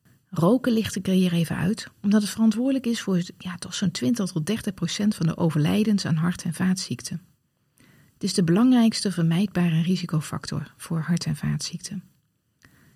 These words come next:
En daarmee wil ik absoluut niet zeggen dat het eenvoudig is om te stoppen met roken.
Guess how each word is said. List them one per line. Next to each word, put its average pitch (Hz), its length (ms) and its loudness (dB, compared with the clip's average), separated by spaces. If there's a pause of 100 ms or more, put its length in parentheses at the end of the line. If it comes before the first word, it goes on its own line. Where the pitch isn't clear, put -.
(140)
En 185 120 0
daarmee 190 240 6
wil 175 80 4
ik 175 120 0
absoluut 220 360 0
niet 202 160 6
zeggen 180 240 0
dat 151 100 2
het 139 160 -2
eenvoudig 160 420 2
is 147 160 2
om 147 60 2
te 151 100 -4
stoppen 175 320 -4
met 147 140 0
roken. 180 400 0